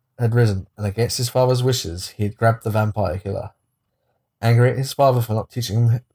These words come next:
teaching him how to use the whip, but determined to learn, Jonathan asked his childhood friend,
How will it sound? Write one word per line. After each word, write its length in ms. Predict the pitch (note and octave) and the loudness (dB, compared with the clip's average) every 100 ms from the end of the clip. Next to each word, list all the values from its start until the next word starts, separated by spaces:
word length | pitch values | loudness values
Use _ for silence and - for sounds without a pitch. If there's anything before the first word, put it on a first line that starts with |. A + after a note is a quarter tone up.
| _ | _
teaching 260 | - A#2+ B2 | -10 -4 0
him 120 | C3 | 2
how 180 | A2+ A#2+ | 4 2
to 140 | A#2+ | 2
use 200 | A#2 B2+ | 0 0
the 100 | B2 | 0
whip, 280 | C3 A#2+ - _ _ _ _ _ | 0 0 -2 _ _ _ _ _
but 160 | - | -20
determined 360 | - A#2+ A2 A#2 | -6 0 2 2
to 60 | B2+ | 4
learn, 420 | B2 A2+ F#2 - _ _ _ _ | 4 4 0 -8 _ _ _ _
Jonathan 360 | A#2 A#2 A#2+ C3 | 0 2 2 0
asked 240 | F#2 A#2+ - | 2 0 0
his 100 | G#2+ | -8
childhood 420 | - A#2+ B2 B2 | 0 2 2 -4
friend, 420 | - C3+ G#2+ E2+ | 0 0 0 -4